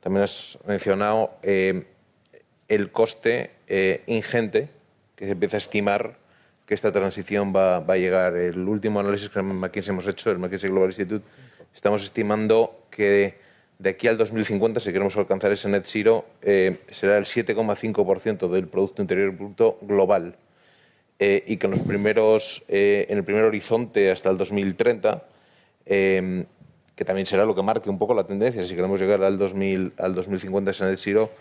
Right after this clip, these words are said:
llegaremos a, a, a niveles del ocho punto ocho, que es un treinta por ciento por encima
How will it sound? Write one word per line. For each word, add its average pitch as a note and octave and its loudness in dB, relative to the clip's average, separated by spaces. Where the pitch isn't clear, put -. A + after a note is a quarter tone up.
llegaremos G2 2
a, G2 0
a, - -10
a G2 -4
niveles G2 2
del G2 0
ocho G2+ 0
punto G2 -2
ocho, F#2+ -4
que G2 -4
es - -8
un A#2 -2
treinta A#2+ 2
por G#2+ 0
ciento G#2+ 0
por F#2+ 2
encima A#2+ -2